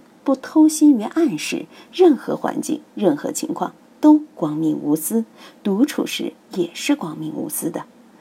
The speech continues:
有了这样的功夫，然后能独行，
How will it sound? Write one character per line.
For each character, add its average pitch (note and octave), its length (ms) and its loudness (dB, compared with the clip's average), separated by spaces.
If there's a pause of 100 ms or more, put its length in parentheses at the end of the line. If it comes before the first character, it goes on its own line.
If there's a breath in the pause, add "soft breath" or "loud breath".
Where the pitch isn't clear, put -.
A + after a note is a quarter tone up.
(240 soft breath)
有 A3 120 4
了 D#3+ 140 0
这 - 140 4
样 A3 140 4
的 E3+ 80 -8
功 D#3 260 -2
夫， - 240 -8 (260)
然 F#3 140 0
后 C4 200 -2
能 G#3+ 280 -2
独 F#3+ 260 -6
行， D#3+ 400 -2